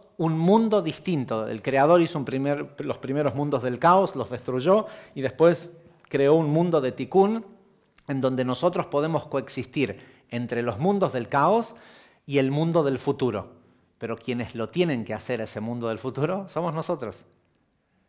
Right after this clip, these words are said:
¿Sí? El, el, en el Ein Sof le dijimos a Dios, "Nosotros queremos ser como Dios".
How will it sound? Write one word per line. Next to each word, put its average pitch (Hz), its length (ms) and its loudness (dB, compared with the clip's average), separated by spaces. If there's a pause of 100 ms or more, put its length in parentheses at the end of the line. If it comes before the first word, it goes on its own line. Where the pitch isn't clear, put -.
(460)
¿Sí? 123 80 -14 (560)
El, 117 480 -6
el, 107 600 -10 (1080)
en 113 280 -4
el 113 380 0
Ein 180 260 4
Sof 131 440 0
le 131 120 0
dijimos 165 480 0
a 135 80 0
Dios, 147 320 2
"Nosotros 185 400 0
queremos 170 380 4
ser 185 260 4
como 139 240 2
Dios". 151 480 6